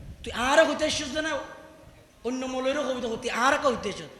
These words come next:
তুই আরও কবি দুঃখ বড় আলেম আইয়ের দে নামাজ, তুই খুশি হইছ রে, তোকে অ্যাডভোকেট, এতে ঘুষ খেয়ে নইলে সিয়ন সিয়ন বুদ্ধি মসজিদত দিব দে। হারামকে হালাল করা সিগুন বুদ্ধি সেখানে দেবে,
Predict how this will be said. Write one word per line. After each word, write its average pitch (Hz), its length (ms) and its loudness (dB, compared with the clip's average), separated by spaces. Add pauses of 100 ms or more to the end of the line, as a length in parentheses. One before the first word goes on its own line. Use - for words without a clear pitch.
(680)
তুই 277 100 2
আরও 339 380 6
কবি 339 120 2
দুঃখ 330 200 0
বড় 294 240 2
আলেম 262 380 2
আইয়ের 262 280 -4
দে 311 100 -4
নামাজ, 240 280 -4 (920)
তুই 254 80 -4
খুশি 302 320 2
হইছ 262 140 2
রে, 302 160 -2
তোকে 302 180 0
অ্যাডভোকেট, 262 520 2 (540)
এতে 294 180 -2
ঘুষ 294 300 0
খেয়ে 302 180 8
নইলে 311 280 2
সিয়ন 277 340 2
সিয়ন 269 220 0
বুদ্ধি 269 300 -2
মসজিদত 254 400 0
দিব 220 220 -4
দে। 175 140 -6 (1600)
হারামকে 349 520 10
হালাল 359 420 10
করা 330 200 8
সিগুন 320 340 0
বুদ্ধি 311 240 -4
সেখানে 294 360 0
দেবে, 277 280 0